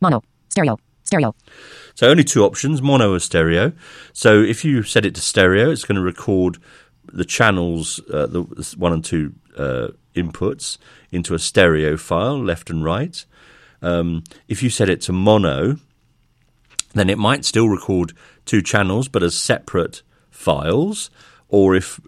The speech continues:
Speaker 2: if only one of them is armed, it will record that one channel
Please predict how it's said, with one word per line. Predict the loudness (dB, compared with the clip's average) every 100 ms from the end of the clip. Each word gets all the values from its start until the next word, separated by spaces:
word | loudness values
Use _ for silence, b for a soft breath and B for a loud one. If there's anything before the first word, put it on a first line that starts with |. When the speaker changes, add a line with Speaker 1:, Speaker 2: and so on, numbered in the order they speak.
| -12
Speaker 2:
if | -8 -6 -2
only | 0 2
one | 2 2 2
of | 0
them | -2
is | 0 0
armed, | 0 0 -2
it | -4
will | -4
record | -6 -6 -4 -2 0
that | -2 -2
one | 0 0 0
channel | -4 -8 -8 -10 -10